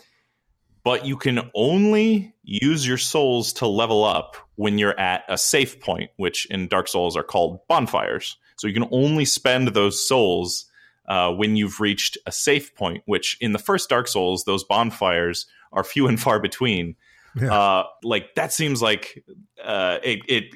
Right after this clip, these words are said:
Speaker 1: it kinda sucks, right? But the trade-off that Dark Souls makes is every time you die, you drop all of your souls,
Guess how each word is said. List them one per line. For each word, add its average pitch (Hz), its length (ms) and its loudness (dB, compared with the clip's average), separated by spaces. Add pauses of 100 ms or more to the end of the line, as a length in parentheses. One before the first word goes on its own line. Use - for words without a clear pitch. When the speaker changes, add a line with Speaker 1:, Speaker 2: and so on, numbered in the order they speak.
Speaker 1:
it 110 220 -4
kinda 117 240 0
sucks, - 460 -2
right? 110 240 0 (840)
But - 420 -2 (120)
the 120 80 0
trade-off 151 720 0
that 104 160 -2
Dark 98 180 0
Souls 101 320 -2
makes 85 560 -4 (280)
is 104 280 -4
every 196 300 0
time 165 680 -4
you 127 220 -2
die, 98 720 -2 (340)
you 101 240 0
drop 104 580 0
all 135 200 4
of 127 160 0
your 120 120 -2
souls, 107 720 0